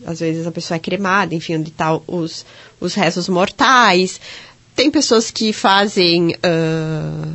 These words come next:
missas, enfim, cada pessoa vai eleger uma forma de f-, de passar por e-, fazer esse ritual pra esse processo de elaboração.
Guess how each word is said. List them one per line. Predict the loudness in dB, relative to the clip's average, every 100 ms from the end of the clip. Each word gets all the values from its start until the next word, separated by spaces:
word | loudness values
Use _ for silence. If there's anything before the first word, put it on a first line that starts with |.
| -14 -10 0
missas, | 2 4 4 4 2 0 2 2 2
enfim, | 2 0 -2 -4
cada | 0 0 0
pessoa | 0 0 2 2
vai | 2 2
eleger | 4 4 4 2
uma | 2 0
forma | 0 4 4 4 0 -4 -20 -12
de | -6 2
f-, | 2 0 -8
de | 0 0 0 -10 -20 _ _
passar | 0 0 2 4 4
por | 2 4
e-, | 4 2
fazer | 0 2 4 4
esse | 2 2
ritual | 4 4 2 4 4 4 0 -14 -8
pra | 0 2
esse | 2 2
processo | 0 0 2 0 0 0
de | 0
elaboração. | 2 2 2 0 0 0 -2